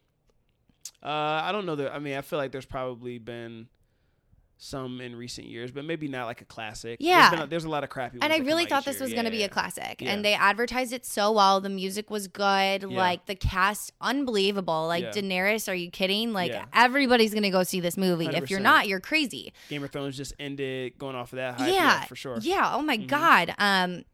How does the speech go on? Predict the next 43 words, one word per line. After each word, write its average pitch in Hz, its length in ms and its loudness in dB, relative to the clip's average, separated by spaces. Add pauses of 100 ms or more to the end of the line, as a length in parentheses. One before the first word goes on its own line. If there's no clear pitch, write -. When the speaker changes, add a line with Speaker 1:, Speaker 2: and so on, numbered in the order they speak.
(200)
Speaker 2:
the 208 100 -4
main 196 580 -4
actor, 175 460 0
what's 196 160 -2
his 202 100 -8
name 208 180 0
again? 208 160 0
Speaker 1:
Henry 202 220 -4
Speaker 2:
He's, 127 80 -10
Speaker 1:
Golding. 127 240 -4
Speaker 2:
yeah, 262 140 0
he's 254 200 -6
so 285 220 0
attractive. 220 720 -2
Like, 202 100 -2
Speaker 1:
Good-looking 139 280 -6
guy. 131 260 -4
Speaker 2:
such 302 220 4
a 285 40 -6
stud. 113 460 -4 (440)
Um, 226 380 4
so - 60 -8
Speaker 1:
Likeable 247 180 4
Speaker 2:
excited. 196 360 0
Speaker 1:
guy. 127 240 -6 (140)
Yeah. 120 180 -6
Speaker 2:
Ready 220 240 4
to 262 80 2
get 262 120 4
in 233 60 0
the 240 60 -2
Christmas 214 360 -4
spirit. 202 380 2
Ready 196 280 0
to 247 80 0
go. 196 320 6
So 208 320 0
excited. 190 800 2
Speaker 1:
Mm-hmm. 123 300 -10 (460)
Speaker 2:
Um, 180 520 -8 (480)
<laughs> - 520 -18
and 180 140 -4
that's, 175 260 -4